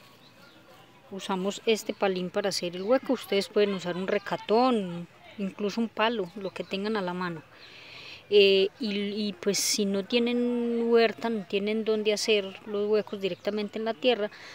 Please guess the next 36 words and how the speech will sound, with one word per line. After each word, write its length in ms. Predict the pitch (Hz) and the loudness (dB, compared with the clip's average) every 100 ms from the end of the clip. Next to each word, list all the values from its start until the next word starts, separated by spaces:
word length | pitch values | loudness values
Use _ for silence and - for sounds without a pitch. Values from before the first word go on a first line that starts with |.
| - - | -14 -2
también 420 | 185 185 190 170 | -2 0 -2 0
pueden 180 | 196 208 | 0 0
coger 300 | 196 170 170 | -2 -4 -6
una 160 | 190 | -6
matera, 520 | 196 170 - 196 190 190 | -6 -8 -2 0 2 0
un 200 | 180 170 | -4 -8
tarro 420 | - 196 185 190 | -2 0 0 -2
de 120 | 180 | -2
gaseosa, 800 | 170 - 170 180 196 190 185 175 - - - - - | -4 -6 -6 -4 -4 -4 -6 -8 -14 -20 -20 -16 -6
también 480 | 185 175 175 175 | -4 -4 -4 -4
les 120 | 180 185 | -4 -2
sirve 360 | 208 180 185 | -2 -2 -4
perfectamente. 880 | - 165 175 170 185 196 175 156 - - | -8 -10 -8 -6 -4 -2 -2 -6 -16 -16
Un 180 | 196 175 | -12 -10
tarro 300 | - 208 196 | -2 0 0
que 80 | 196 | -4
tenga 300 | - 180 180 | -4 -6 -2
más 320 | 196 226 214 | 0 4 4
o 60 | 208 | 2
menos 380 | 214 214 214 202 | 0 0 -2 -4
unos 300 | 190 190 - | -8 -8 -4
treinta, 500 | 214 202 185 - 170 | 2 2 0 -8 -12
treinta 400 | - 202 202 - | -4 -2 -2 -4
centímetros 720 | 214 190 165 196 202 202 196 180 | -4 -4 -4 -4 -2 0 -2 0
de 100 | 180 | -2
ahí 140 | 180 | -2
para 240 | - 208 | -2 0
arriba 360 | 180 180 180 170 | 0 -2 -2 -2
de 140 | 170 | 0
alto, 340 | 202 247 - 226 - - - - - - - | 0 -2 -2 -4 -6 -20 -18 -16 -16 -18 -10
eh, 420 | 202 190 190 180 185 | -2 2 2 0 2
les 140 | 190 | 2
sirve 380 | - 202 175 196 | 2 -2 -2 -4
perfectamente 840 | - 180 - 214 - 240 247 240 | -4 -4 -2 -2 0 0 0 -2
para 220 | 220 175 | -6 -6
sembrar 400 | 165 170 170 165 | -6 -6 -6 -6